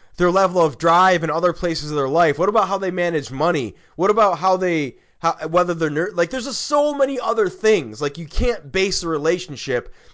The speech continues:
on one thing. And I think a lot of times that's the beginning of a horrible relationship. Just dating someone because they have one quality that you like or you think is the most important,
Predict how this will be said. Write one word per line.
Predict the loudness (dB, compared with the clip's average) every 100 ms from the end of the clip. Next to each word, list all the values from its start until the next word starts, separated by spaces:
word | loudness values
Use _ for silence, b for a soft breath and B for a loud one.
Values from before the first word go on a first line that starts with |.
| -2
on | 0 -2 -2
one | 0 2 0
thing. | -6 -2 -2 -4 -18 _ b b 0
And | 0
I |
think | 2 0
a | -2
lot | -4 -2 2 2
of | 2
times | 0 2 2 0 -2 -8 -14 _ _ _ _ _ _ _ _ _ _ _
that's | -6 0 0 0 -6
the | -4 -4
beginning | -2 -8 0 2 4 2 -2 -4 -12 -16 -20 _ _ _ 0
of | 4
a | 4
horrible | 6 6 6 2
relationship. | 2 2 2 2 -6 -6 -10 -10 -14 -14 -20 _ _ -8
Just | 0 0 0 -2
dating | 2 2 0 -2
someone | 0 0 0 -2
because | -2 -2 0
they | 0
have | 0 0
one | 4 4 4
quality | 0 4 4 2 -2 -4
that | 0 0
you | 0 2
like | 2 2 0
or | -4
you | -4 -6
think | -4 -2 -2 -4
is | -10
the | -6
most | 2 2 2 -4
important, | -8 -2 -2 -2 -14